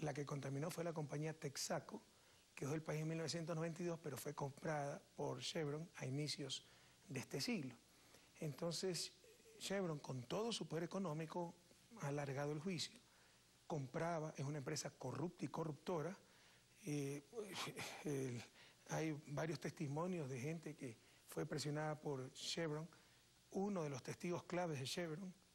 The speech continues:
para decir que el sistema de justicia ecuatoriano es corrupto, es un juez corrupto que fue comprado por Chevron, lo tiene con su familia en Estados Unidos, pagándole un gran sueldo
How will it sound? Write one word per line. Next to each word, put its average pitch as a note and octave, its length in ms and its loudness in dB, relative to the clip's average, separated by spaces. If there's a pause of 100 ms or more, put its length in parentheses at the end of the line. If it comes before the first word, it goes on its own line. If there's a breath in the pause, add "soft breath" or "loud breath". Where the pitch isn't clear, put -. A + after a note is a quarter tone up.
(120)
para C#3+ 200 0
decir E3+ 400 0
que D3 300 0
el B2+ 80 -2
sistema B2+ 300 0
de D3+ 40 2
justicia C#3+ 580 -2 (840 loud breath)
ecuatoriano D3 480 0
es D3+ 60 -2
corrupto, - 600 -2
es D#3 100 2
un E3+ 140 4
juez F3+ 160 0
corrupto F3+ 480 0
que D3+ 100 -4
fue D#3+ 140 -4
comprado D#3+ 360 -2
por C3+ 140 -8
Chevron, F3+ 300 0
lo C3 80 0
tiene D#3+ 200 -2
con D#3 160 -8
su D3 120 -6
familia D#3 580 -4 (380 loud breath)
en D#3+ 100 0
Estados D3+ 380 0
Unidos, D#3+ 340 0
pagándole D3 600 -4 (540 loud breath)
un C#3+ 220 -4
gran C#3 760 -2
sueldo D3+ 640 -2